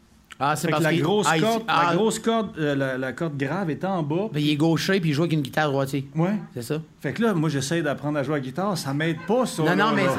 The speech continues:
Speaker 1: non, mais
Speaker 2: Ça, c'est
Speaker 1: Hendrix
Speaker 2: fucké,
Speaker 1: aussi,
Speaker 2: là.
Speaker 1: Hendrix aussi faisait
Speaker 2: Ouais,
Speaker 1: ça.
Speaker 2: mais
Speaker 1: Hendrix jouait à, à droite, avec sa main droite, mais avec la grosse corde en bas.
Speaker 2: Ouais.
Speaker 1: Ben, c'est parce que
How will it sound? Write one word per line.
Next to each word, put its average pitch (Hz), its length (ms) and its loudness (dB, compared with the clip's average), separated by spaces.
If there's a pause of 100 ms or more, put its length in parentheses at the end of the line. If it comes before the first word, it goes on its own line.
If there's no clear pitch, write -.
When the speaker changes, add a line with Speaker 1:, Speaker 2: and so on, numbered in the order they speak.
(240)
Speaker 1:
non, 233 160 4
mais 233 120 6
Speaker 2:
Ça, 277 120 4
c'est 208 180 2
Speaker 1:
Hendrix 208 300 4
Speaker 2:
fucké, - 120 0
Speaker 1:
aussi, 233 440 2
Speaker 2:
là. 175 100 2
Speaker 1:
Hendrix 214 360 2
aussi 240 260 2
faisait 165 120 0
Speaker 2:
Ouais, 214 120 2
Speaker 1:
ça. 175 280 0
Speaker 2:
mais 143 80 -2
Speaker 1:
Hendrix 170 280 0
jouait 180 400 0
à, 143 160 0 (160)
à 143 100 2
droite, 156 340 0 (240)
avec 127 140 -10
sa 151 100 0
main 143 160 2
droite, 170 280 0 (360)
mais 139 100 -4
avec 143 140 0
la 147 120 0
grosse 139 220 -2
corde 160 200 0
en 143 160 0
bas. 139 220 -2 (240)
Speaker 2:
Ouais. 139 240 -2
Speaker 1:
Ben, 214 120 4
c'est - 120 -4
parce 214 160 0
que 349 200 0